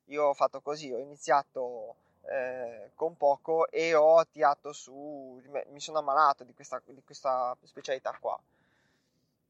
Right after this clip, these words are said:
Quindi, eh, questo è come sceglierlo,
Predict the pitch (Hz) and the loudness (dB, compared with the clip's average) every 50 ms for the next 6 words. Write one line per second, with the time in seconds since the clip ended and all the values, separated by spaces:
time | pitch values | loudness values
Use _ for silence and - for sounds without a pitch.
0 | _ _ _ _ _ _ _ _ _ _ _ _ _ _ _ _ _ _ _ _ | _ _ _ _ _ _ _ _ _ _ _ _ _ _ _ _ _ _ _ _
1 | _ _ _ _ _ _ _ _ _ _ _ _ - - 262 269 254 247 226 208 | _ _ _ _ _ _ _ _ _ _ _ _ -10 -6 -4 -2 0 0 -2 -2
2 | - _ _ _ _ 104 104 98 - 104 127 - 262 302 - - 254 - - 214 | -4 _ _ _ _ -20 -20 -20 -20 -16 -8 -2 -2 0 6 6 6 6 6 2
3 | 208 202 - - 220 190 175 160 160 160 160 160 165 160 156 160 156 - | 2 2 2 8 10 10 10 10 10 8 4 6 6 6 6 6 6 2